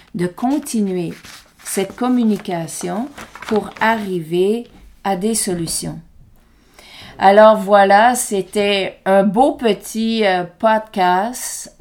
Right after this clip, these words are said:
tout simple, rempli de trois belles stratégies pour se calmer le pompon, <laughs> pour avoir des communications beaucoup plus saines, beaucoup plus, euh, alignées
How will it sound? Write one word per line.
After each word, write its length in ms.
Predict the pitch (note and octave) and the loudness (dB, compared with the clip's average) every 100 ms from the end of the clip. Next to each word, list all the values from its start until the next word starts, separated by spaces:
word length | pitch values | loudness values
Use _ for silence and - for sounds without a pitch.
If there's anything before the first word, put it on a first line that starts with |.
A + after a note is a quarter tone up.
| - | -4
tout 200 | D#4+ D#4+ | 0 0
simple, 840 | - G#3 F3+ F3 G#3 - - G#3+ A#3+ - - | 0 -4 -4 -4 -6 -12 -14 -12 -12 -12 -8
rempli 760 | F#3 A3+ A#3 A3 A3 A3+ A3+ | 0 2 2 0 -4 -2 -2
de 160 | F#3 F#3 | -2 -4
trois 360 | F3+ A3 A3+ | -4 0 0
belles 300 | G#3 G#3 G#3+ | 2 0 -2
stratégies 880 | F#3 - - G#3 G#3+ F#3 E3 F#3 A#3+ | -4 -4 -4 -4 -2 -2 -2 -4 -4
pour 260 | A#3+ G3 F3 | -6 -8 -6
se 140 | - | -6
calmer 580 | F3 - G#3+ A#3 A#3 B3+ | -6 0 0 0 -2 -4
le 60 | A3+ | -6
pompon, 680 | - G3 E3+ F3 E3+ G#3+ - _ _ _ - A3+ | -4 -4 -4 -4 -4 -6 -14 _ _ _ -10 -8
<laughs> 760 | G3 - - - - - - | -8 -12 -20 -20 -20 -20 -12
pour 280 | - C#4+ B3+ | -2 2 4
avoir 760 | G#3 F3 F3+ F3+ F3+ G3+ A#3 G#3 | 4 2 -2 -2 0 2 0 0
des 180 | G3 | -2
communications 960 | F#3+ A3 A3 G#3 F#3 F#3+ F3 - G3+ A3+ | -2 -2 0 -2 -4 -4 -6 -4 -2 -2
beaucoup 420 | F#3+ A3 A3+ C#4+ | -2 -6 -4 -6
plus 300 | C#4 A3+ G#3 | -4 -4 -4
saines, 520 | F#3+ - G3 F3+ E3+ G3 _ _ _ _ _ _ _ | -4 -4 -4 -6 -8 -14 _ _ _ _ _ _ _
beaucoup 460 | F#3 F3+ - A3+ A3 | -10 -10 -4 -2 -2
plus, 800 | - G#3 G#3 G3+ F#3+ - - - | -6 -4 0 0 0 -4 -8 -4
euh, 380 | F#3 F3+ F3 E3+ E3 _ _ - | -2 0 -2 -4 -10 _ _ 2
alignées 680 | A3 A#3 A3+ G#3 F#3+ E3 | 4 4 2 0 -2 -8